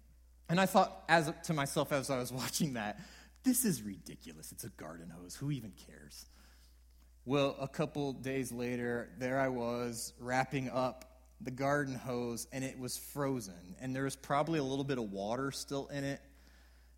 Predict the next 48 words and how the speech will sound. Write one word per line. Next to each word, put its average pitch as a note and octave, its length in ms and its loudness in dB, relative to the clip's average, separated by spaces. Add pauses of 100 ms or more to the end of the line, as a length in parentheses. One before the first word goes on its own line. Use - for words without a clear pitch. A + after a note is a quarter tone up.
(160)
And C#3 280 4
so D3+ 220 4
I'm D3 100 4
trying E3 380 4
to E3 60 2
do D#3+ 220 4
that - 300 4
thing D#3+ 260 4
to D3 80 0
get D3 220 2
it, D#3 140 2
you D3 140 0
know, D3+ 260 2 (280)
and D3 140 2
I C3+ 80 6
had D3 200 0
to, D3 60 4
like, B2+ 220 0
do D3 140 2
the C#3 80 2
crow, D3+ 400 2 (220)
like, B2+ 160 -2
the, C3 100 0 (220)
the B2 80 -2
Hulk - 340 0
Hogan, D3+ 540 2 (240)
like, B2+ 180 -2 (360)
bending D3+ 340 2
a C3 40 -2
piece - 320 -2
of B2 140 -4 (120)
iron C#3+ 340 2
pipe C3+ 420 0
thing C#3+ 500 -2 (240)
and C3 120 -4
just C3+ 220 -4 (220)
really D3+ 420 2 (440)
muscle D3+ 460 4
up C#3 160 4
on C#3 180 4
that C#3 240 0
deal. C3+ 480 0 (360)
And, D3 420 4
and E3 180 6
then F3 100 8
it F#3 80 8
would E3+ 220 4
unravel E3 800 6